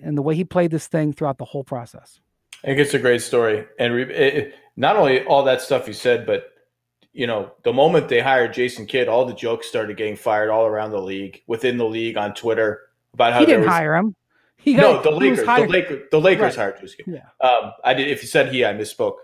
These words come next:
Speaker 1: Oh, I,
Speaker 2: Um,
Speaker 1: I, I may have misheard. Sorry.
Speaker 2: Um, and, and it was a total non-issue.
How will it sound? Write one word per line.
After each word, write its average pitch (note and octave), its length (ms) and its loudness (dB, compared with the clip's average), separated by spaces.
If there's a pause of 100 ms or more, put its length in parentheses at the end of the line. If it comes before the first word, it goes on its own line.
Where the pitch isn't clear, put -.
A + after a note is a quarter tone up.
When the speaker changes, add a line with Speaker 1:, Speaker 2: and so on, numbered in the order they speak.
(120)
Speaker 1:
Oh, E3+ 100 -12
I, B2 200 4
Speaker 2:
Um, A#2 120 4
Speaker 1:
I, F#3 100 2 (160)
I - 20 0
may F#3 140 -2
have E3+ 80 -2
misheard. C3+ 400 -12
Sorry. A#2 240 -14 (280)
Speaker 2:
Um, A2 440 4 (400)
and, A#2+ 440 0 (1040)
and B2+ 300 -2 (460)
it C3+ 260 -8
was C3 160 -2
a A#2+ 60 -12
total B2 320 2
non-issue. B2+ 520 -2